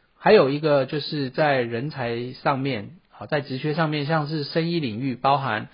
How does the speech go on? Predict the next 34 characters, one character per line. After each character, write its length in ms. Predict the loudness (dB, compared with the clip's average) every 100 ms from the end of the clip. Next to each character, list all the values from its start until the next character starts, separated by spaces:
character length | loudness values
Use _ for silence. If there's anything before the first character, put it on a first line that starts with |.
| -20 -20 -14
你 120 | -10
需 100 | -2
要 120 | -2
检 240 | 0 -6 -4
测 180 | 0
啦、 260 | 4 4 2
呼 180 | 0 -4
吸 140 | -2
器 300 | -4 -2 0
啊、 160 | 2 2
量 260 | 0 -4 -2
测 160 | -2
体 200 | -2 -6
温、 300 | -4 -4 -4
影 140 | -10 -6
像 200 | -6 -6
测 220 | -6 -6
试 180 | -6 -8
这 120 | -6
些 120 | -6
仪 180 | -8 -12
器， 320 | -12 -12 -12 _ _ -20 -20 -20 -20 -12
啊， 180 | -10 -6
它 140 | -4
需 160 | 0 4
要 100 | 6
跟 320 | 6 2 0
医 60 | 2
疗 160 | 2
系 160 | 2 -2
统 140 | -2
做 120 | -4
结 240 | -4 -6 -8
合， 300 | -10 -18